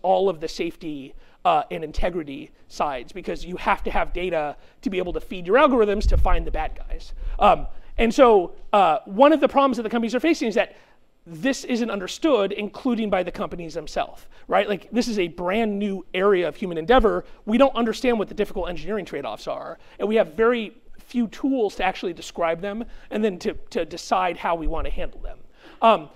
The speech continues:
so there are a couple of things you can do, and one of the things you could do is just say, "Screw it, I'm not gonna make the trade-offs anymore. I'm gonna go all one direction," which is possibly one interpretation of this post by Mark Zuckerberg. Um, I have no inside insight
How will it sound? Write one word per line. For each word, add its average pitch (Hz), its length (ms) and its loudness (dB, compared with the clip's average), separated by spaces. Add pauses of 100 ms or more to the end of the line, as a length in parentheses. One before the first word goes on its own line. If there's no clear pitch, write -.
so 269 360 10
there 214 200 6
are 254 160 10
a 269 40 4
couple 285 240 6
of 254 60 6
things 254 160 4
you 247 80 0
can 254 120 0
do, 226 360 4
and 196 240 -4
one 277 140 6
of 269 80 2
the - 40 0
things 247 120 0
you 196 60 -6
could 202 100 -2
do 202 160 -2
is 226 100 -2
just 196 140 -6
say, 185 260 0 (240)
"Screw 311 400 4
it, 220 200 2
I'm 220 100 2
not 240 160 4
gonna 220 140 0
make 294 180 0
the - 80 -4
trade-offs 156 400 0
anymore. 156 460 -2 (180)
I'm 202 160 0
gonna 220 160 2
go 196 200 4
all 196 300 2
one 180 160 -2
direction," 170 540 0
which 165 160 -8
is 170 240 -6 (240)
possibly 220 800 2 (100)
one 196 280 0
interpretation 180 600 -2
of 160 80 -6
this 165 140 -8
post - 360 -8
by 160 80 -4
Mark 156 200 -6
Zuckerberg. 262 500 2 (360)
Um, 170 340 4 (640)
I 233 140 6
have 240 120 8
no 220 200 4
inside 190 680 0 (360)
insight 202 440 0